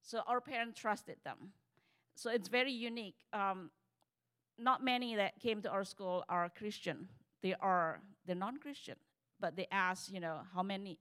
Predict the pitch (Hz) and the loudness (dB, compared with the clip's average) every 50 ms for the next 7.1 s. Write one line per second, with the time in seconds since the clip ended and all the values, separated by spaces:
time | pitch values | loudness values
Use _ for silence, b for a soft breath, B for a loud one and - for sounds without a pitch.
0 | - - - 185 196 202 202 202 202 196 180 185 190 196 208 202 180 - 175 151 | -14 -12 -8 -8 -6 -6 -6 -8 -8 -6 -4 -2 -2 -2 -4 -4 -4 -4 -4 -2
1 | 170 190 190 196 190 - - 214 208 214 214 185 - 180 170 156 160 151 - - | 0 2 2 2 0 -2 0 -2 0 0 0 -2 -2 -2 -2 -2 -4 -6 -6 -6
2 | 160 - 156 151 - 156 143 - 82 - - b b b b b b b 170 175 | -8 -8 -8 -10 -8 -8 -8 -8 -8 -12 -12 b b b b b b b -4 -2
3 | 165 180 - - 165 - _ _ - - 180 - - - - - - - - _ | -2 -4 -4 -6 -8 -10 _ _ -16 -16 -14 -12 -12 -10 -8 -8 -10 -10 -12 _
4 | _ _ _ _ _ _ _ _ _ _ _ _ _ _ _ _ _ _ _ _ | _ _ _ _ _ _ _ _ _ _ _ _ _ _ _ _ _ _ _ _
5 | _ _ _ _ - 160 165 165 170 180 170 190 170 151 127 - - - _ - | _ _ _ _ -10 -10 -8 -8 -8 -6 -2 -2 -2 -2 -4 -12 -18 -12 _ -2
6 | 208 196 - - 214 208 202 208 - - - 185 190 190 196 190 190 190 185 180 | -2 -2 2 6 8 8 8 8 4 2 4 6 6 6 6 6 8 8 8 8
7 | 175 | 6